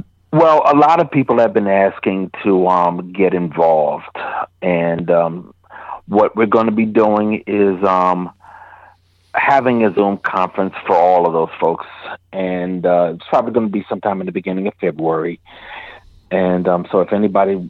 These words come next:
um, wants to be involved, they can just hit me up, um, one people's project dot com,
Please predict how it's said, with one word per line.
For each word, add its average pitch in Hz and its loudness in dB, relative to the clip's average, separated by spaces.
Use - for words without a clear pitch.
um, 87 -2
wants 90 -4
to - -16
be 95 -4
involved, 98 0
they 101 0
can 101 -10
just 98 -4
hit 104 -2
me 107 -4
up, 123 -2
um, 92 -2
one 90 -2
people's 95 -4
project 98 -4
dot 101 -2
com, 117 -2